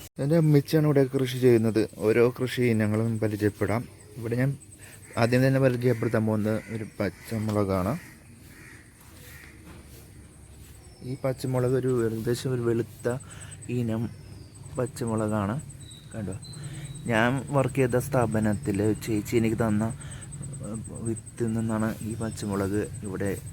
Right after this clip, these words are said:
ഉണ്ടായിരിക്കുന്നത്. കുറേ ഇനം പച്ചമുളക് ഇവിടെ കാണാം. നല്ല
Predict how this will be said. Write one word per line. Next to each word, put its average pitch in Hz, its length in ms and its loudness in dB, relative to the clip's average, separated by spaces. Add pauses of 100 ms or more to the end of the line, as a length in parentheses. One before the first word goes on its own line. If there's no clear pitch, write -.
(160)
ഉണ്ടായിരിക്കുന്നത്. 95 680 -2 (600)
കുറേ 123 240 -2 (180)
ഇനം 131 260 0
പച്ചമുളക് 123 560 4
ഇവിടെ 120 180 4 (100)
കാണാം. 110 360 2 (1800)
നല്ല 123 200 2